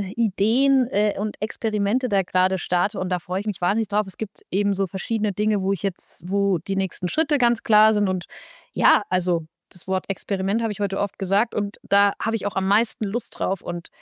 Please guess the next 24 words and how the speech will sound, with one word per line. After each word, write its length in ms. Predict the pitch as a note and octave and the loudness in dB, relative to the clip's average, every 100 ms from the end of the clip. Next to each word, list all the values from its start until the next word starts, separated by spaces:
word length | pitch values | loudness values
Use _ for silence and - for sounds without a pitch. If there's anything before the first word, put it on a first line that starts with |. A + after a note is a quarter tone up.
| _ | _
da 120 | F3+ | -2
freue 280 | F3 - F#3 | -2 0 0
ich 80 | F#3 | 0
mich 120 | F#3 | -2
richtig 280 | G3 - - | -4 -6 -14
drauf, 380 | - D#3+ E3+ - | -4 -2 -2 -6
äh, 240 | - D#3+ D#3 _ _ _ _ _ | -4 -2 -4 _ _ _ _ _
einfach 280 | - F3 F#3 | -4 -2 0
mal 160 | F#3+ F#3 | 0 2
wieder 220 | G3+ G3+ | 2 2
so 100 | F#3 | 0
ein 40 | |
bisschen 380 | F3 A3+ - A3+ | -4 -4 0 0
pioniermäßig 1040 | - A3 G3+ G3+ B3 A#3+ A3+ A3+ - G#3+ - | 0 0 4 4 4 4 2 0 -2 -6 -6
zu 140 | F#3 | -12
testen, 560 | - G#3+ - - A3 - | -4 -4 -6 -4 -2 -2
zu 100 | F#3+ | -2
schauen, 280 | - G3+ | 0 2
was 140 | G3+ - | 0 -2
funktioniert 560 | F#3+ - F3+ F#3+ G#3+ | -6 -8 -6 -2 -2
oder 320 | F3+ F3+ F3 E3+ _ _ - | -2 0 -2 -4 _ _ -10
eben 240 | E3 D#3+ | -6 -4
auch 300 | - D3+ - | -2 -2 -2
wieder 360 | D#3 C#3+ D3+ | -2 0 -2